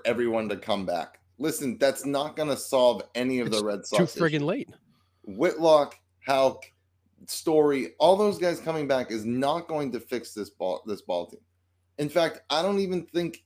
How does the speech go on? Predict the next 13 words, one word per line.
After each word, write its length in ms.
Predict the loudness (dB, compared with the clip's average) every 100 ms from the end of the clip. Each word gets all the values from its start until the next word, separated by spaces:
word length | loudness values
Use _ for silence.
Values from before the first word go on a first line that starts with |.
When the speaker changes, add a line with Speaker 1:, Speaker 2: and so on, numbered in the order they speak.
| -4
Speaker 1:
it 200 | -4 -2
moves 520 | 0 2 2 0 -6
the 120 | -4
needle 460 | -2 0 -2 -4 -2
at 140 | -2 0
all, 340 | 0 -4 -8 _
to 80 | -6
be 180 | -4 -2
Speaker 2:
I 40 | 0
mean, 180 | 0
Speaker 1:
completely 500 | -4 -6 -4 -4 -8
honest. 440 | -8 -12 -14 _ -4
Speaker 2:
so 140 | -4